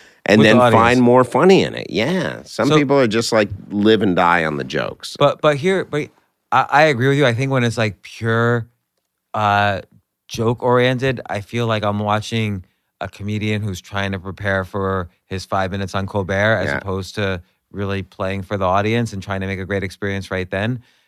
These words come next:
Speaker 2: But, uh, what you just mentioned was interesting, though.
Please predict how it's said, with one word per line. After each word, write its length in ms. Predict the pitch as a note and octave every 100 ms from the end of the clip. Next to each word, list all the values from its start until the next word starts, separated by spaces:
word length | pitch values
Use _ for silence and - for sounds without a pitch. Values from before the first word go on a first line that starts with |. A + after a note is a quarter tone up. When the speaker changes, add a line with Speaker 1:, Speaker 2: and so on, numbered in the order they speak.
| _ -
Speaker 2:
But, 400 | B2+ B2 - - _ _ _ A#2+
uh, 200 | A#2+ - _ _ _ _
what 260 | - C3+
you 100 | D3
just 180 | C#3+ A#2
mentioned 280 | C#3+ C3+ B2+
was 120 | B2
interesting, 360 | E3 D#3 B2+ A#2
though. 260 | G2+ F#2+